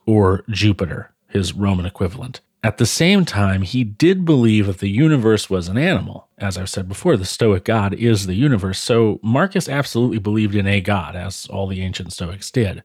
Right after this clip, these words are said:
And that means that Marcus specifically viewed the planets as part of that animal.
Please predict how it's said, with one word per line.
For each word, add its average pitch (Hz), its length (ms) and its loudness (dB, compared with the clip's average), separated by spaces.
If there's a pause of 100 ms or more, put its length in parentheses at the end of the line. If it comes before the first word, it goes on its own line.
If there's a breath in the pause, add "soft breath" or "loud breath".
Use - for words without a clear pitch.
And 123 120 2
that 156 120 2
means 135 260 4
that 107 100 2
Marcus 123 420 2
specifically 131 600 0
viewed 110 440 4
the 101 80 -4
planets 143 920 -2
as 104 240 -4
part - 420 -2
of 113 140 2
that 92 240 -2
animal. 110 600 0